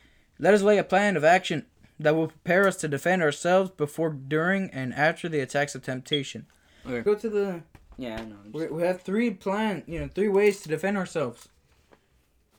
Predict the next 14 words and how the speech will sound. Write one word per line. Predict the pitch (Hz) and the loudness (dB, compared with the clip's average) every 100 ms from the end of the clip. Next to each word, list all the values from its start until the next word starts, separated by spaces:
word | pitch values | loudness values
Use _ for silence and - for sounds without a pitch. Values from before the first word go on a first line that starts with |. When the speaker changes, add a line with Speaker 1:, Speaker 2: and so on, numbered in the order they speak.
| _ _ - | _ _ -20
Speaker 1:
So | - 190 170 | -8 -2 0
what | 175 143 | -2 -4
we | 151 | -6
gotta | 160 185 | 0 0
do | 185 208 208 | 2 2 0
is | 165 - _ _ _ _ | 0 -10 _ _ _ _
strike | - - 180 196 - - | -14 -4 -2 -2 -6 -20
sin | - 185 | -4 0
at | 180 170 | 2 0
its | 151 - | -2 0
root, | 226 - - _ - | 2 0 -6 _ -20
which | 143 160 | -14 -10
is | 151 - - | -10 -12 -10
temptation. | 190 185 220 - 156 | -6 2 2 2 -6